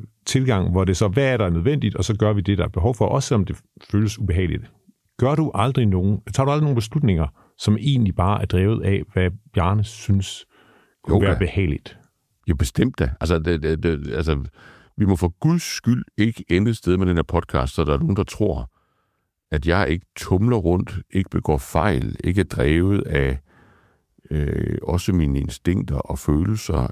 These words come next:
Speaker 2: eller indimellem bare af, af min bekvemmelighed. Øh, det, det er der masser af i mit liv. Øh, og dog. Øh, jeg s-, tror bare, jeg synes, at, øh, at når det gælder det væsentligste, altså når man gælder, når det gælder sådan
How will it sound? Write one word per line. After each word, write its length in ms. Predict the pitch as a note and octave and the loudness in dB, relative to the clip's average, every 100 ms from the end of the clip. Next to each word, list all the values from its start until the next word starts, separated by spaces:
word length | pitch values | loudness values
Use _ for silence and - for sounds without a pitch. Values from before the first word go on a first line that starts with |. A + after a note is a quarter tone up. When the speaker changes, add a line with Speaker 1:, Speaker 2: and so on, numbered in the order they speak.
| - | -2
Speaker 2:
eller 240 | C2+ B1+ | 0 0
indimellem 420 | C#2 F#2 D#2+ C#2+ | 2 2 2 2
bare 600 | C#2 B1+ D#2 F#2 F#2+ - | 0 0 2 2 0 -2
af, 140 | C#2 C2 | -6 -6
af 80 | C2 | -4
min 180 | C2+ B1 | -2 -4
bekvemmelighed. 720 | - - F#2 C2 - C#2+ - F#2+ - D#2+ | -6 -2 -2 -2 -4 -4 -6 -8 -8 0
Øh, 480 | D2+ C2+ B1 A#1+ | 2 2 0 -2
det, 260 | C2 G#2 G2 _ _ _ _ _ _ _ - | 2 2 0 _ _ _ _ _ _ _ 0
det 40 | |
er 40 | F#2 | 2
der 80 | F#2+ | 2
masser 400 | C#2+ E2+ - A2+ | 2 2 2 0
af 100 | D#2 | 0
i 60 | |
mit 200 | C2+ D2 | 0 -2
liv. 240 | C#2+ C2 - - - | -2 -4 -8 -20 -10
Øh, 500 | E2+ D2 C2 B1 - - - | -2 0 0 -2 -2 -4 -2
og 260 | G2+ - | -2 0
dog. 260 | C#2+ C2+ - _ - | -2 -2 -6 _ -8
Øh, 600 | D2 B1+ A#1+ A1+ B1 C#2 - _ _ _ _ _ _ - | -4 -2 -2 -4 -6 -8 -10 _ _ _ _ _ _ -4
jeg 220 | G#2 F#2 | 2 2
s-, 200 | D#2+ - | 0 -8
tror 160 | - F#2 | -4 2
bare, 100 | F2+ | 4
jeg 140 | D#2+ | 2
synes, 520 | C#2+ - G2+ C3 - - | 0 0 2 0 -4 -8
at, 260 | - D2+ - | -2 -2 0
øh, 880 | D2 C2+ C2+ A#1 A#1 G#1 G1+ G#1+ - - - - - | 0 0 -2 -4 -6 -6 -8 -10 -12 -18 -20 -20 -10
at 220 | D#2 C#2+ | -8 -2
når 100 | D2+ | -2
det 100 | C#2+ | 2
gælder 180 | F2+ D2+ | 2 2
det 220 | D2 C#2 | 0 2
væsentligste, 600 | A#2 C3 C2 A#1+ - - - _ _ - | 2 0 -2 -6 -8 -12 -14 _ _ -14
altså 180 | - C#2 | -6 -2
når 60 | |
man 100 | C#2 | -2
gælder, 320 | C#2 D#2 C2+ B1 - - | 0 0 0 -4 -12 -14
når 100 | C#2 | -10
det 80 | D2+ | -4
gælder 160 | D#2+ | -2
sådan 220 | C#2+ D2 | 0 -2